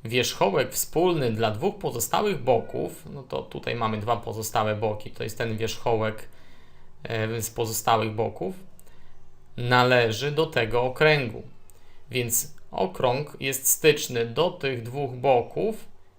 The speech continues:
i przechodzi przez wierzchołek wspólny dla dwóch pozostałych boków. Mamy już okrąg. Na tym okręgu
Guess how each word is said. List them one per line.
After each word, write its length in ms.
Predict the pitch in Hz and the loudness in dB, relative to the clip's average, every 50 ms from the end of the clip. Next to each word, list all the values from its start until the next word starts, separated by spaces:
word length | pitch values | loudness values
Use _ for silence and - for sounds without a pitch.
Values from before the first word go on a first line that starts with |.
| - | -12
i 120 | - - 139 | -8 -8 -6
przechodzi 880 | - - - 156 135 127 - 151 143 131 123 117 110 117 139 170 190 | -4 0 2 2 2 4 4 4 6 6 6 4 2 0 0 0 -2
przez 640 | 185 - - - - 127 127 139 156 - - - - | -4 -6 -6 0 2 2 2 2 2 0 -2 -4 -8
wierzchołek 880 | 123 120 135 143 135 - - - 143 117 107 - 58 - - - - - - - - - - - - - - - - - - - - - - - - - - - - - - - - - - - - - - - | -6 -2 -2 -2 -2 -2 2 4 4 4 4 0 -4 -6 -8 -10 -10 -10 -10 -10 -10 -10 -10 -12 -12 -12 -12 -12 -12 -12 -10 -8 -8 -6 -6 -6 -4 -2 0 0 0 0 -2 -2 -2 -4 -4 -4 -4 -6 -6 -4
wspólny 500 | - - - - 165 139 123 117 135 147 | -4 -4 0 2 2 2 4 4 2 2
dla 200 | 127 127 127 127 | 4 4 4 4
dwóch 240 | 123 127 156 160 - | 2 0 -2 -2 -2
pozostałych 580 | - 160 147 143 139 - 135 113 113 117 - | -2 -2 0 0 -2 0 0 -2 0 -2 -2
boków. 480 | - 107 117 117 - - - - - - - - - - - - - - - - - - - - - - - - - - - | -2 -2 -4 -4 -6 -8 -10 -12 -14 -12 -12 -10 -10 -10 -10 -10 -10 -10 -10 -10 -10 -10 -10 -10 -10 -10 -10 -10 -12 -12 -4
Mamy 260 | - - - 202 160 | -2 0 0 2 2
już 180 | 131 127 123 - | 0 0 0 -2
okrąg. 680 | - - 135 127 - - - 110 127 156 190 - - - - - - - - - - - - - - - - - - - - - - - - - - - - - - - - - - - - - - - - - - - - - - - - - - - - | 2 2 2 2 2 0 0 0 0 0 -2 -6 -8 -12 -16 -16 -16 -14 -14 -10 -8 -4 -4 -2 0 0 2 0 0 0 -2 -6 -8 -10 -14 -16 -16 -16 -14 -14 -12 -12 -12 -12 -10 -8 -8 -6 -6 -6 -6 -6 -6 -6 -4 -4 -4 -4 -6 -6 -6 -2 0
Na 100 | 190 196 | 0 2
tym 220 | - 220 175 139 | 4 4 4 6
okręgu 640 | 120 156 - 131 123 113 107 107 113 147 202 208 | 4 4 6 6 6 6 6 4 2 2 2 0